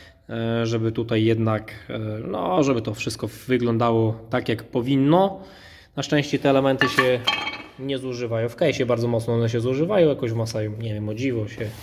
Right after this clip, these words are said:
nie zużywają. No. Pod palcem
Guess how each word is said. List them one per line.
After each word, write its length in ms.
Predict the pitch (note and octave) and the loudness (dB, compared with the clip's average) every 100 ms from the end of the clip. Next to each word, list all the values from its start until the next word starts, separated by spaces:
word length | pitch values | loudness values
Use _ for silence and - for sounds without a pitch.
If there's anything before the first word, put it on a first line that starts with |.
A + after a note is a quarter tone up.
| B2+ | 0
nie 160 | B2+ | 2
zużywają. 580 | A#2 A2 G#2+ A#2+ B2 A2 | 2 -2 -2 0 0 0
No. 200 | G#2+ G#2+ A2+ - - - - _ - | -2 -6 -12 -18 -20 -20 -20 _ -14
Pod 140 | A#2 | -14
palcem 580 | - B2 A#2+ B2 A2 A2 | 2 2 4 2 0 -2